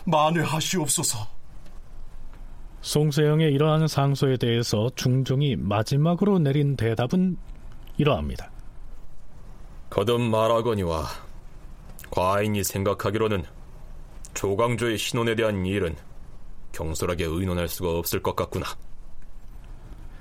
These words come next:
Speaker 2: 자, 중종은 죽음 직전에 이르러서도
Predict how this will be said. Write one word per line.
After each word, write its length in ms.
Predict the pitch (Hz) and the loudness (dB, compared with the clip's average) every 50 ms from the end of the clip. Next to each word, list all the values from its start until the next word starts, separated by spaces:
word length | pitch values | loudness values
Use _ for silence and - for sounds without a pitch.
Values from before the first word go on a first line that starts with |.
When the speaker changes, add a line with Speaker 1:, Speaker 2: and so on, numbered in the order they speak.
| - - - - - - - - - - - - - - - | -12 -12 -12 -12 -14 -12 -12 -12 -10 -10 -12 -12 -12 -8 0
Speaker 2:
자, 140 | - 139 113 | 2 4 4
중종은 640 | - - 135 143 143 147 160 165 185 190 139 107 101 | 4 4 2 4 4 4 6 6 6 6 4 4 2
죽음 480 | - - 147 135 160 170 170 170 175 156 | 2 2 2 4 4 6 6 6 4 4
직전에 720 | - 151 - - - - - - 160 160 156 160 160 156 | 2 -2 -4 -6 -14 -4 2 4 4 6 6 6 6 6
이르러서도 880 | 139 135 131 139 131 127 123 117 - - 113 - 123 85 67 - - | 4 4 4 4 4 4 2 2 0 0 0 2 0 0 -2 -4 -8